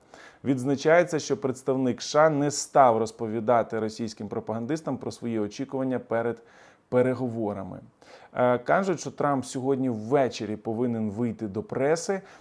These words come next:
і кажуть, що якраз таки, е, Трамп каже, що введення санкцій проти Росії залежить від того,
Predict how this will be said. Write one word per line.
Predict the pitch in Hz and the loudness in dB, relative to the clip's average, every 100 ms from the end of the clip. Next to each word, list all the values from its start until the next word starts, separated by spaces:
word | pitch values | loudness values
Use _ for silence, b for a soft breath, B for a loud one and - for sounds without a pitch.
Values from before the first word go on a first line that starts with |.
| B | B
і | - 151 | -6 -4
кажуть, | 147 139 147 123 | 0 -2 -2 -8
що | - | -6
якраз | 113 113 120 131 | -6 -4 -4 -4
таки, | - 120 127 127 107 - _ _ _ _ _ _ _ - 123 | -6 -6 0 0 0 -12 _ _ _ _ _ _ _ -8 -4
е, | 123 123 120 120 117 117 110 107 - - - - - - | 0 2 2 2 2 0 0 -2 -6 -16 -20 -20 -20 -4
Трамп | 131 131 117 | 4 4 4
каже, | - 139 143 131 | 2 2 2 -2
що | - 123 | -4 -6
введення | 107 135 127 120 117 | 0 2 2 0 -4
санкцій | 110 139 160 160 120 | -6 -4 -4 -6 -6
проти | 123 123 120 | -4 -4 -4
Росії | 113 - 143 | -6 -4 -4
залежить | 104 117 127 113 104 | -2 -2 0 -2 -6
від | 104 113 - | -8 -8 -2
того, | 143 139 135 | 0 2 2